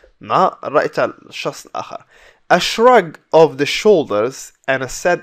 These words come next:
expression when saying، shrug هي ديك الهزة تاع الكتف. And a sad expression when saying، فاش تقول، "I am fine, thanks"، ما actually imply،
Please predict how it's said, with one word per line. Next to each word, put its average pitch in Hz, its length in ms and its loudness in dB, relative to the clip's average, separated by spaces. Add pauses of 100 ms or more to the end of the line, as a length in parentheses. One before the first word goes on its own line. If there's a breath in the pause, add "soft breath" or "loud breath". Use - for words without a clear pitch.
expression 135 800 -8
when 117 140 -14
saying، 127 360 -8
shrug 170 380 -6
هي 135 200 -8
ديك 127 200 -18
الهزة 123 440 -16
تاع 120 160 -6
الكتف. 113 440 -10 (600 soft breath)
And 147 140 -2
a 147 60 -2
sad 208 380 0 (180)
expression 156 720 -8 (460 soft breath)
when 139 180 -4
saying، 139 580 -4 (240)
فاش - 320 -18
تقول، 113 440 -8
"I 143 200 0
am 127 60 -14
fine, 95 600 -12
thanks"، 156 400 -8 (460 soft breath)
ما 175 260 2
actually - 720 -2
imply، 151 720 -2